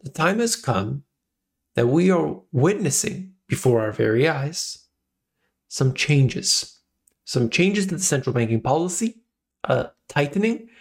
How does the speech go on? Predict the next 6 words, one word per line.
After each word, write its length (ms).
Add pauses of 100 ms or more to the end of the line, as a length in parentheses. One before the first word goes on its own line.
(200)
like 320
we 140
saw 560
in 240
twenty 480
eighteen, 680